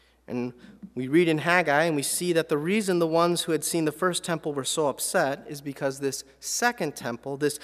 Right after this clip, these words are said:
new foundation being laid, paled in comparison to the first. God says, "Isn't it as nothing in your eyes?" As nothing. Do you ever, do you ever say that in response to something? "Well, that's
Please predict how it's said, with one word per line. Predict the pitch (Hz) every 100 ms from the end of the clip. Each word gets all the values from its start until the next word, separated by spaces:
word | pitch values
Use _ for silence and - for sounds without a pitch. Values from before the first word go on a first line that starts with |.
| - 165
new | 175 202 262 262
foundation | - 240 208 196 190 220 208 - 156 147
being | 156 151 151
laid, | 175 170 127 131 - - - -
paled | - 214 196 147 123 120 120
in | - 143
comparison | 131 131 120 165 156 123 - 120 123 110
to | 127
the | 123
first. | - 127 110 - - - _ _ _ _ _ _ _ - _ _
God | 131 135
says, | - 139 139 143
"Isn't | 135 185 220
it | 170
as | 151 139 131 - -
nothing | 117 107 120 185 190 190 196 415
in | 170
your | 170 160
eyes?" | 160 170 175 - - _ _ _ _ _ _ _ _ _ _ -
As | - -
nothing. | 143 170 156 117 113 107 _ _ _ _ _ _ - -
Do |
you | 349
ever, | 381 208
do | 226
you |
ever | 320
say | 285
that | 254 254
in | 226
response | 196 190 190 208
to |
something? | 196 196 208 208 220 - - -
"Well, | 165
that's | 294 -